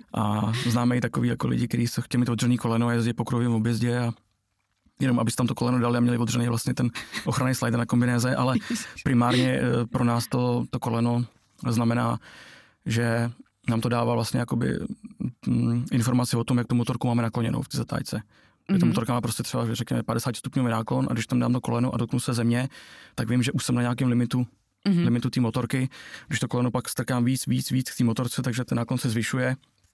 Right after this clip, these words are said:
Speaker 2: já už vím, že dál už nemůžu tu motorku dál pouštět, aby mi neuklouzla. Takže je to
Speaker 1: Mhm.
Speaker 2: takový indikátor vlastně naklonění té motorky.
Speaker 1: Mhm,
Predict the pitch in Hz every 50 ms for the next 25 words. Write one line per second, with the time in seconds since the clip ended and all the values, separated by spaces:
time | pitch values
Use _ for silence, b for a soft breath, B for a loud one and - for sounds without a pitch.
0 | _ _ _ _ _ _ - 208 180 127 - 135 - - 123 123 117 127 120 120
1 | 117 117 127 123 - - 123 120 113 107 - - - - 139 120 123 117 127 123
2 | 120 113 - 117 117 - - - - - - B B B B B B - 110 117
3 | 117 113 113 - 120 110 110 - 120 - B B B B B B B B B 135
4 | - 98 - - - - - 113 - 123 110 127 - 120 117 117 127 117 117 110
5 | - 131 120 120 113 - 135 123 123 120 120 123 - 131 117 110 113 - 110 107
6 | - - - - _ _ _ _ _ - 185 175 156 156 143 170